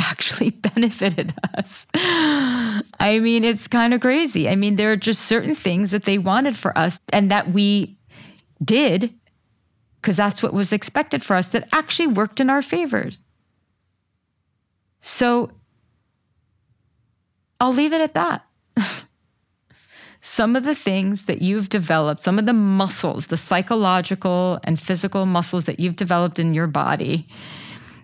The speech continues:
based on whatever was expected of you as a child, have benefited you,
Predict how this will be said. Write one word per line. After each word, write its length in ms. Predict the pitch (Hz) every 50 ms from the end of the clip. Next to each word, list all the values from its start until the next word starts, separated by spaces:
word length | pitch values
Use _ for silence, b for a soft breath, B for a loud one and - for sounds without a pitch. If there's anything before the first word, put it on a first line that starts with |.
| B _
based 320 | - 185 180 190 - - 208
on 240 | 190 175 165 170 147
whatever 760 | 170 170 170 175 190 196 180 214 226 220 220 220 214 - - -
was 380 | - 165 185 185 175 156 - - -
expected 580 | 185 - - - - 185 175 - - 180 151
of 140 | 170 147 147
you 140 | 156 156 165
as 120 | 160 147
a 60 | 175
child, 540 | 160 - - 139 117 113 - - - 156 - _ _ _ _ _ _ _ _ _ _ _ _ -
have 200 | - 240 220 -
benefited 540 | 254 247 240 233 - - - - - -
you, 120 | - -